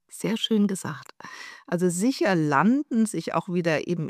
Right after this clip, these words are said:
erden, wieder in den Körper zurückfinden, wieder in die Normalität zurückfinden,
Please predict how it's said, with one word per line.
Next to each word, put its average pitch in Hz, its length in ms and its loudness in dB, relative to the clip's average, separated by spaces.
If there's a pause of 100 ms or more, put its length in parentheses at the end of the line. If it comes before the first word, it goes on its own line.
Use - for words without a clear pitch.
(100)
erden, 202 720 6
wieder 180 260 2
in 156 80 0
den 170 160 0
Körper 185 440 2
zurückfinden, 202 1000 2
wieder 202 260 4
in 170 240 0
die 175 220 0
Normalität 170 840 6
zurückfinden, 190 800 4